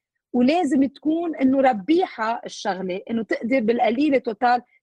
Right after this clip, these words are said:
كل ال-، ال-، بد-، بدها تحطه، إنه تقدر تطلعه وتقدر إنه كمان، آه، آه، تعطي، آه، الدولة اللبنانية. مشان هيك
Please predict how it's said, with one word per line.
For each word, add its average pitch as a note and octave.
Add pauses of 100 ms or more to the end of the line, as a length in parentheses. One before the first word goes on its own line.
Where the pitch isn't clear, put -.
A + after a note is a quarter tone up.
كل F#4
ال-، C4+
ال-، A3+
بد-، A3
بدها G#3
تحطه، A#3+ (320)
إنه B3
تقدر B3
تطلعه C#4
وتقدر B3+
إنه A#3
كمان، A#3+
آه، A3+ (300)
آه، G#3
تعطي، A3
آه، G#3 (100)
الدولة G3+
اللبنانية. F3+ (360)
مشان C#4
هيك G4+